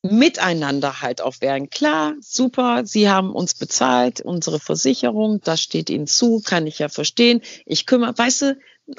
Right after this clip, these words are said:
einfaches, nettes Miteinander. Dann wird's uns allen besser gehen, auch gerade in dieser Corona-Zeit. Ich habe auch das Gefühl, wenn ich gerade einkaufen gehe und ich versuche wirklich wenig einkaufen zu gehen oder zumindestens alles auf einmal,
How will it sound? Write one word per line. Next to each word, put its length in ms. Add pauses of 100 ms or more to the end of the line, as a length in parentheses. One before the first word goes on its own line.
einfaches, 760
nettes 440
Miteinander. 680 (1200)
Dann 220
wird's 180
uns 180
allen 300
besser 300
gehen, 300
auch 280
gerade 380
in 220
dieser 260
Corona-Zeit. 920 (320)
Ich 140
habe 160
auch 100
das 240
Gefühl, 420
wenn 160
ich 180
gerade 380
einkaufen 520
gehe 120
und 80
ich 120
versuche 360
wirklich 320
wenig 340
einkaufen 460
zu 160
gehen 220
oder 220
zumindestens 580
alles 280
auf 160
einmal, 460